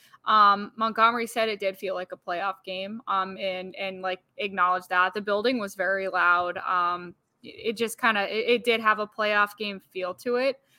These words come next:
The building's been loud a lot this year, which is, which has been nice. Um, but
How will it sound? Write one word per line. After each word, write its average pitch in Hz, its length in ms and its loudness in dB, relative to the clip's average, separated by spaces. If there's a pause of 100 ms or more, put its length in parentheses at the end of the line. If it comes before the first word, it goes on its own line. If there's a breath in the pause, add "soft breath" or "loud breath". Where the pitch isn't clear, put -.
The 262 60 -12
building's 440 280 2
been 294 160 2
loud 240 240 4
a 214 40 0
lot 190 320 2
this 269 220 -8
year, 302 340 -6
which 247 240 -8
is, 233 280 -8
which 214 140 -8
has 214 160 -8
been 202 200 -6
nice. 190 460 -8
Um, 185 460 -2 (1000 soft breath)
but 220 380 4